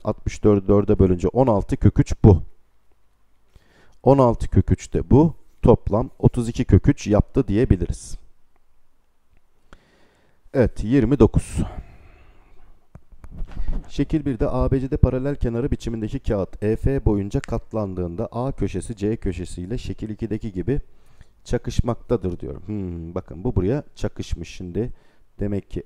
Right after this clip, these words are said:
E C'yi şöyle birleştirelim. Paralel kenarın ilk halini görelim. D buradaydı. A buradaydı.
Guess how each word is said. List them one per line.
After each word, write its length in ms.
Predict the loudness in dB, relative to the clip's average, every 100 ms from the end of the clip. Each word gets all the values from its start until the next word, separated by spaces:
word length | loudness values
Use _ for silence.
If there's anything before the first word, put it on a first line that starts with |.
| -8
E 240 | -6 -6
C'yi 240 | -4 -2 -4
şöyle 400 | -4 -4 -2 -4
birleştirelim. 680 | -6 -6 -8 -6 -8 -8 2
Paralel 440 | 2 2 -4 -6
kenarın 400 | -6 -6 -6 -8
ilk 260 | -8 -8 -6
halini 380 | -6 -6 -8 -6
görelim. 420 | -4 -4 -6 -8 -12 -20 -20 -10 -2
D 300 | 0 2 2
buradaydı. 680 | 2 2 -4 -6 -4 -4 -4 -8 _ _ -20 _ -10
A 300 | -6 -2 2
buradaydı. 680 | 0 0 -4 -6 -6 -8